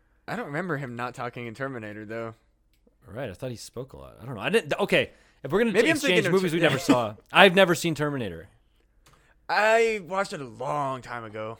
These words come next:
Speaker 1: I think I was, like, twelve, so I don't remember. I also didn't give a shit about it.
Speaker 2: Yeah, it's just kinda like that bro duty violence porn
Speaker 1: Yeah.
Speaker 2: shit.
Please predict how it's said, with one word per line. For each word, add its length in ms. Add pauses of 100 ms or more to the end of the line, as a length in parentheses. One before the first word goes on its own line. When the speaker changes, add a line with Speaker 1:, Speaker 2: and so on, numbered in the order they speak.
(160)
Speaker 1:
I 60
think 160
I 60
was, 160
like, 240 (180)
twelve, 500 (440)
so 120
I 60
don't 140
remember. 440
I 60
also 180
didn't 160
give 120
a 40
shit 220
about 220
it. 120 (1120)
Speaker 2:
Yeah, 280
it's 160
just 120
kinda 220
like 400 (520)
that 260
bro 280
duty 380
violence 720
porn 200
Speaker 1:
Yeah. 380
Speaker 2:
shit. 120